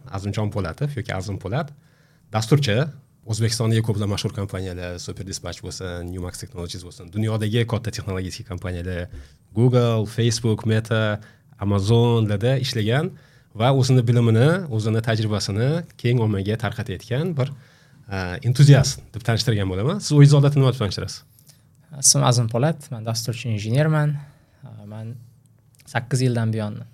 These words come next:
Speaker 2: muhandis bo'lib, dasturchi muhandis bo'lib ishlab kelaman. Aytganingizdek, bilimimni, e, omma bilan ulashib kelaman, o'qitishni yaxshi ko'raman. E,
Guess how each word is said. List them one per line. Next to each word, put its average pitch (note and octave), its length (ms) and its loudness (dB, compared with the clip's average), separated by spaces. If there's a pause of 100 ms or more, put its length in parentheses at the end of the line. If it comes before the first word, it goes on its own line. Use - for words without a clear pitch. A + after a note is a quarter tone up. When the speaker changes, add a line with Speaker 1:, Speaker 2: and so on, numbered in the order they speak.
(460)
Speaker 2:
muhandis A#2 400 0
bo'lib, A2+ 160 -6
dasturchi B2 320 -4
muhandis A2 320 -12
bo'lib A#2 120 -16
ishlab C3+ 240 -2
kelaman. C3+ 400 2 (280)
Aytganingizdek, A2+ 480 0
bilimimni, A2 440 0 (340)
e, G2+ 60 -14 (360)
omma A#2+ 180 2
bilan G#2+ 200 -4
ulashib A2+ 300 -2
kelaman, B2+ 420 0 (160)
o'qitishni - 320 -6
yaxshi - 260 -4
ko'raman. B2+ 380 0
E, - 880 -20